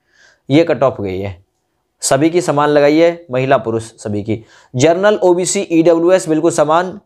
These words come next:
पचहत्तर पॉइंट छः नौ पे। ठीक है भैया, अगर बात करें हम लोग एससी की तो सत्तर पे, एसटी की बात करें तो अड़तालीस पे। वहीं क्षैतिज आर-, आरक्षण जो रखा है इसके क्रम में,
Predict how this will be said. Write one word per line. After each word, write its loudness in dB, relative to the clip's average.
पचहत्तर -2
पॉइंट 0
छः 0
नौ 2
पे। -4
ठीक 4
है 4
भैया, 0
अगर 2
बात 2
करें 2
हम 0
लोग 2
एससी -2
की 0
तो 0
सत्तर -2
पे, 0
एसटी 2
की 4
बात 2
करें -4
तो -2
अड़तालीस -2
पे। -6
वहीं 2
क्षैतिज 2
आर-, 2
आरक्षण 0
जो 0
रखा 0
है 2
इसके -6
क्रम 0
में, -2